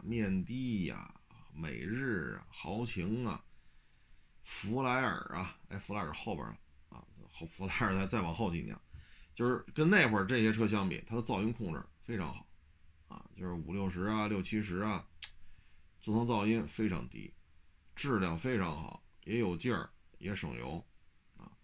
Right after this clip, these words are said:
但是呢，这价位肯定接受不了啊，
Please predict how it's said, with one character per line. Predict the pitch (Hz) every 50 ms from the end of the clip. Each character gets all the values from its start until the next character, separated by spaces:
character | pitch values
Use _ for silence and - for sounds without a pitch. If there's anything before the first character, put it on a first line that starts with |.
| - - - - - - - - - - - - 151
但 | 165 175
是 | 175 175 165
呢， | 160 156 151
这 | 151 165 160
价 | 165 180 160 143 151
位 | 156 143 117
肯 | 107 101
定 | 104 107
接 | 117 143 147
受 | 147 151
不 | 143 127
了 | 101 80 -
啊， | - - 80 95 104 107 104